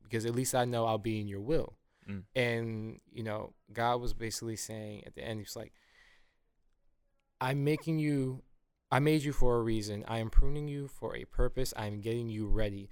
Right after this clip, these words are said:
Speaker 1: You are not made to be like your friends. You're not made to be like the world. I'm making you to be different so you
Speaker 2: Mm.
Speaker 1: can be a light for this world."
Speaker 2: Mm-hmm.
Speaker 1: And that's some, that's, like, the mindset that I feel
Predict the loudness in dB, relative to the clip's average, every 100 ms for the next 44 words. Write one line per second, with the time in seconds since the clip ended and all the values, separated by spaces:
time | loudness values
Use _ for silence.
0 | -20 -14 -6 -2 0 0 -2 -2 -4 -4
1 | -4 -4 -6 -6 -4 -4 -4 -8 -8 -12
2 | -10 -2 0 0 -2 -4 -4 -2 -4 -6
3 | -6 -8 -6 -4 -6 -8 -10 -6 -6 -6
4 | -10 -8 -6 -2 -4 -4 -8 -8 -8 -10
5 | -8 -10 -6 -6 -6 -10 -8 -6 -6 -6
6 | -6 -8 -8 -10 -8 -10 -10 -14 -12 -4
7 | 0 2 0 -12 -16 -14 -12 -14 -16 -18
8 | -10 -4 -2 -2 -2 -4 -8 -2 -2 0
9 | -4 -2 -6 -2 -2 -4 -6 -8 -8 -10
10 | -10